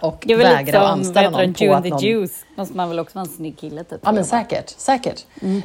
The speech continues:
Speaker 2: Ehm, nej, men, och grejen är den att det, det, det här varumärket gör, gör ju jättemånga modevarumärken, bara att de
Speaker 1: Mm.
Speaker 2: gjorde det väldigt öppet och tydligt. Och det, så de kom
Speaker 1: <laughs>
Speaker 2: runt det här var att de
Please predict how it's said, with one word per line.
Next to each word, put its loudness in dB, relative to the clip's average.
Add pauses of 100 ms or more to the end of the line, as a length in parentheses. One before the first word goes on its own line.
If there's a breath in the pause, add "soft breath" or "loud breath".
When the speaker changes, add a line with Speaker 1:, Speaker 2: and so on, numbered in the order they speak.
Speaker 2:
Ehm, 0
nej, 0
men, 0
och 0
grejen 0
är 0
den -2
att -6
det, 0
det, 0
det -2
här 0
varumärket -2
gör, 0 (880 soft breath)
gör 0
ju -4
jättemånga 0
modevarumärken, 0
bara 4
att -6
de 4
Speaker 1:
Mm. 2
Speaker 2:
gjorde 0
det 0
väldigt -6 (460)
öppet -4
och -6
tydligt. 0
Och 2
det, 0
så -2
de 0
kom 0
Speaker 1:
<laughs> 4
Speaker 2:
runt 0
det 4
här 0
var 2
att -6
de -4